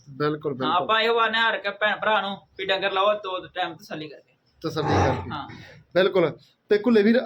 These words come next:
Speaker 1: ਅੱਜ ਕਰੀਏ ਸ਼ੁਰੂ?
Speaker 2: ਹਾਂਜੀ, ਹਾਂਜੀ।
Speaker 1: ਪਹਿਲੇ ਨੰਬਰ ਤੇ ਆਪਣੇ ਕੋਲ ਜਿਹੜੀ ਮਗਰ ਤੁਹਾਡੀ ਮੱਝ ਖੜੀ ਹੈ, ਇੱਥੋਂ ਸਟਾਰਟ ਕਰੀਏ।
Speaker 2: ਇਹ ਵੀਰ ਜੀ ਤੀਜਾ ਚੌਥਾ ਸੂਆ ਜੇ।
Speaker 1: ਅੱਛਾ ਜੀ।
Speaker 2: ਬੱਚਾ ਨਹੀਂ ਇਹਦਾ ਹੈਗਾ।
Speaker 1: ਅੱਛਾ।
Speaker 2: ਤੇ ਸੂਈ ਨੂੰ ਲਗਭਗ ਕੋਈ ਦੋ ਕੁ ਮਹੀਨੇ ਹੋ ਗਏ ਆ।
Speaker 1: ਚੌਥਾ ਸੂਆ ਮੰਨ ਲਈਏ, ਹਨਾ?
Speaker 2: ਹਾਂ, ਤੀਜਾ ਮੰਨ ਲਓ, ਚੌਥਾ ਮੰਨ ਲਓ, ਇੱਥੇ ਹੀ ਆ।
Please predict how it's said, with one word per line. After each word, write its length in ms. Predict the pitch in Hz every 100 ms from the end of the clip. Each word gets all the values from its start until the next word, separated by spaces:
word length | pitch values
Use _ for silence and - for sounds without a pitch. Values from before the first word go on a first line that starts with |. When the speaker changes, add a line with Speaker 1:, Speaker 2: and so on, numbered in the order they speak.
| 185
Speaker 1:
ਅੱਜ 120 | 175
ਕਰੀਏ 300 | 180 180 180
ਸ਼ੁਰੂ? 200 | 214 208 190 - _
Speaker 2:
ਹਾਂਜੀ, 200 | 175 175
ਹਾਂਜੀ। 120 | 185 202
Speaker 1:
ਪਹਿਲੇ 200 | 208 247
ਨੰਬਰ 220 | 214 202
ਤੇ 100 | 208
ਆਪਣੇ 180 | 202 202
ਕੋਲ 100 | 214
ਜਿਹੜੀ 140 | 208
ਮਗਰ 260 | 190 175 185
ਤੁਹਾਡੀ 220 | 214 180
ਮੱਝ 280 | 165 180 190
ਖੜੀ 180 | 170
ਹੈ, 60 | 190
ਇੱਥੋਂ 140 | 190 226
ਸਟਾਰਟ 220 | 190 170
ਕਰੀਏ। 340 | 143 131 165 180
Speaker 2:
ਇਹ 180 | 208 247
ਵੀਰ 120 | 233
ਜੀ 120 | 226
ਤੀਜਾ 260 | 247 226 220
ਚੌਥਾ 280 | 214 208 190
ਸੂਆ 260 | 190 208
ਜੇ। 240 | 220 220 214 _ 175
Speaker 1:
ਅੱਛਾ 220 | 170 175
ਜੀ। 100 | 147
Speaker 2:
ਬੱਚਾ 300 | 170 180 208
ਨਹੀਂ 120 | 208
ਇਹਦਾ 180 | 208 196
ਹੈਗਾ। 280 | 175 160 - - _ -
Speaker 1:
ਅੱਛਾ। 260 | 185 196 170 117 _ _ _ _ _ _ _ -
Speaker 2:
ਤੇ 280 | 185 196 196
ਸੂਈ 200 | 202 202
ਨੂੰ 160 | 220
ਲਗਭਗ 460 | 214 208 202 226 202
ਕੋਈ 120 | 196
ਦੋ 160 | 185 190
ਕੁ 60 |
ਮਹੀਨੇ 200 | 208 185
ਹੋ 80 | 185
ਗਏ 140 | 147
ਆ। 100 | 135 - _ _ _ -
Speaker 1:
ਚੌਥਾ 360 | 208 202 220
ਸੂਆ 220 | 214 220 214
ਮੰਨ 220 | 190 156
ਲਈਏ, 200 | 151 147
ਹਨਾ? 140 | 196
Speaker 2:
ਹਾਂ, 120 | 208 214
ਤੀਜਾ 280 | 214 226
ਮੰਨ 160 | 220 220
ਲਓ, 80 | 226
ਚੌਥਾ 280 | 220 185 185
ਮੰਨ 180 | 170
ਲਓ, 60 | 165
ਇੱਥੇ 200 | 170 185
ਹੀ 120 | 160
ਆ। 80 | -